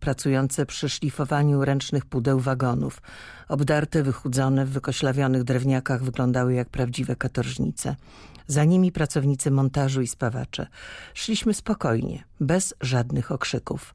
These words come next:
wspominał jeden z uczestników. Kto widział ten pochód, mówił później mecenas Michał Grzegorzewicz podczas jednego z procesów poznańskich, ten go chyba nie zapomni do końca życia.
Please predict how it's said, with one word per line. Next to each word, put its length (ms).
wspominał 540
jeden 380
z 140
uczestników. 840
Kto 240
widział 380
ten 220
pochód, 440
mówił 300
później 360
mecenas 480
Michał 360
Grzegorzewicz 800
podczas 420
jednego 320
z 60
procesów 520
poznańskich, 680
ten 180
go 120
chyba 260
nie 140
zapomni 440
do 140
końca 360
życia. 420